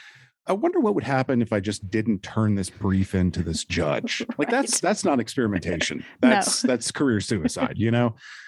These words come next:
Speaker 1: But what we're talking about is, is putting two good options against each other and seeing what works best, what works best for the situation. And so we, in doing a lot of the, the research and development that we do for lawyers, we take two good options, we, we A B test things a lot,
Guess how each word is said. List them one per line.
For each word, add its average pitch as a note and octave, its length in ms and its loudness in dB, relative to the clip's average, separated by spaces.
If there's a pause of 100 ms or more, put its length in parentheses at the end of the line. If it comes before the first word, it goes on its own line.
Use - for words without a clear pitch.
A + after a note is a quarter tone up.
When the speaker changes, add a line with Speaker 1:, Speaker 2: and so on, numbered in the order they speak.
(180)
Speaker 1:
But F#3+ 120 0
what F3 60 2
we're E3+ 80 2
talking C#4+ 220 2
about A2+ 140 2
is, A2 220 -2
is B2+ 120 0
putting D3 360 -2
two F#3 360 2
good C3 280 0
options G2+ 680 -2 (180)
against C3+ 360 0
each G#2 120 0
other F#2+ 200 2
and F#2+ 120 0
seeing A2 380 2 (160)
what G#2 240 -2
works C#3 320 -2
best, - 320 -6
what G#2+ 80 0
works A#2 240 -2
best G#2+ 260 -2
for A2 100 -6
the F#2+ 80 -2
situation. - 760 -2
And A2 180 0
so A2 320 -2 (240)
we, C3 460 2 (440)
in A#2+ 220 2
doing B2 240 2
a A2 60 0
lot A2 180 2
of G#2 140 0
the, F#2+ 240 0
the G#2+ 80 0
research A2+ 380 -2
and G#2+ 60 0
development G2+ 360 0
that G2 60 -2
we F#2 100 0
do G2 160 0
for F2+ 480 -2 (120)
lawyers, B2 440 0 (600)
we B2 100 2
take D#3+ 320 -2
two D#3+ 160 -2
good C3 100 2
options, A#2 340 -4
we, D3+ 240 0
we C#3+ 140 0
A D3+ 140 2
B F#3 180 2
test - 300 -6
things - 240 -8
a - 160 -8
lot, - 80 -10